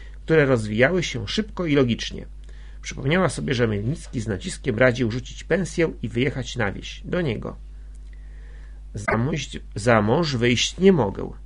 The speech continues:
myślała. „Chyba by, ale kto mi o tym doniesie,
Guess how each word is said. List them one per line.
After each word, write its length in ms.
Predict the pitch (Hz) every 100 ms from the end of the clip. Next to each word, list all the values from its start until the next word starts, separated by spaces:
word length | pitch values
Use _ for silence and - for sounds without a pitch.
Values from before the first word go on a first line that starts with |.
| -
myślała. 580 | 127 117 - 53 52 - - - - - - - - - -
„Chyba 400 | - 180 165 165
by, 280 | 147 151 - - - - - - - - - - - - -
ale 300 | 117 110 107
kto 340 | - - 180
mi 200 | 175 -
o 120 | 170
tym 240 | 156 160 170
doniesie, 600 | 151 139 113 - -